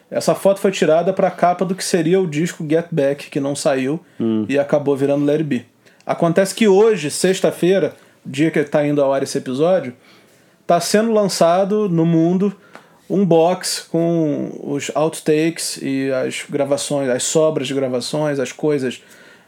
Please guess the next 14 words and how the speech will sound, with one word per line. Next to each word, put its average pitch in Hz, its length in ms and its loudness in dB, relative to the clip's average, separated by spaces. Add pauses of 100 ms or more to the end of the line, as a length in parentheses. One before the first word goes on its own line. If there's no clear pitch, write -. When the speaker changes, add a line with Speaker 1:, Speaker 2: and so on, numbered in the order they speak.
Speaker 1:
é, 127 300 -2
no 123 180 -4
telhado 131 380 -2
da 131 140 -2 (260)
Apple, 156 360 -2 (580)
comemorativo 185 1080 0 (160)
ao, 165 200 -4
dos 156 240 -4
cinquenta 175 480 0
anos 156 400 0 (560)
do 143 100 0
Let 156 160 2
It 151 100 -2
Be, 170 320 0